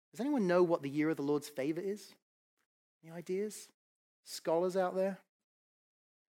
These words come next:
It's the year of Jubilee, right? You may have heard of that, the year of Jubilee. And if you're wondering what that is, well, it comes from Leviticus twenty-five, and it's important that we understand this. It says this,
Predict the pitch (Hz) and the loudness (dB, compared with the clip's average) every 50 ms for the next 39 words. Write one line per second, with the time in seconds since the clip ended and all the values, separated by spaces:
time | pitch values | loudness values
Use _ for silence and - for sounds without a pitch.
0 | _ _ _ _ - - - 175 151 185 196 202 202 190 156 - - - 185 226 | _ _ _ _ -12 -8 -8 -4 0 4 6 8 8 6 4 2 -4 -2 0 0
1 | 240 190 165 120 98 95 92 - _ _ _ _ _ _ _ 143 165 196 202 175 | 2 2 0 -2 -4 -6 -12 -16 _ _ _ _ _ _ _ -10 -8 -6 -4 -2
2 | 165 165 160 151 - - 170 165 156 127 139 123 127 131 131 127 135 160 180 185 | 0 2 2 0 0 0 0 0 0 0 -2 -2 -2 -4 -8 -4 2 6 8 8
3 | 185 190 175 160 139 - - 156 165 180 175 156 143 120 107 104 - - - - | 8 6 4 -2 -4 -4 -4 -2 0 0 0 0 0 -2 -2 -6 -10 -14 -18 -18
4 | - - 185 185 185 - 220 202 220 247 262 254 254 233 214 208 202 175 190 190 | -6 0 2 2 6 6 8 10 10 10 10 10 8 10 10 10 12 12 12 12
5 | 180 175 151 151 190 196 190 - 220 233 240 226 - 247 226 214 196 170 175 190 | 12 12 8 8 6 6 6 6 6 6 6 6 6 6 6 6 6 6 6 4
6 | - - - 196 - - - 180 156 160 151 - 208 208 208 180 170 - - 180 | 4 4 2 2 2 0 0 2 2 2 4 6 8 10 10 10 8 6 2 2
7 | 175 - - 285 277 233 190 175 - - - - - - _ - 180 175 165 175 | 2 0 2 6 6 6 6 6 2 -4 -12 -18 -20 -12 _ 4 4 6 8 8
8 | 185 175 175 165 160 - - - 185 190 196 185 156 135 117 - - - - - | 8 8 8 6 2 0 2 4 6 6 6 6 4 2 -2 -6 -6 -8 -8 -8
9 | - _ _ _ _ _ _ _ _ _ _ _ - - _ - - 202 196 175 | -8 _ _ _ _ _ _ _ _ _ _ _ -20 -20 _ 6 10 12 12 12
10 | - 220 208 160 - - | 12 12 10 10 10 4